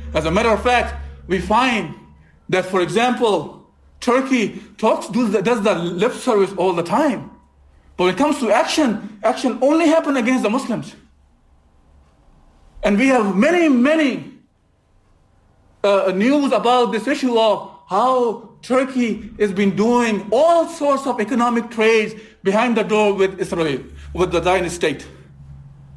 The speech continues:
And all sorts of military exercises are going on.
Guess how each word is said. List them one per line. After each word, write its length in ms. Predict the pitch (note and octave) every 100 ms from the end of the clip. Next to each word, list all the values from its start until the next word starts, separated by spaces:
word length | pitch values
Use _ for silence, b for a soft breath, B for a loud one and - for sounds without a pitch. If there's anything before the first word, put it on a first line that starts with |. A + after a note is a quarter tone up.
| - - - -
And 580 | G#3 A3 A3 F#3+ - - _ -
all 240 | B3+ C4
sorts 220 | C4 A#3+ A3+
of 100 | G3
military 400 | A3+ C#4 A#3 A3
exercises 640 | G3 - F#3+ A3 D#4+ E4
are 160 | D4+ A3+
going 240 | B3 A3+
on. 360 | G#3+ E3+ -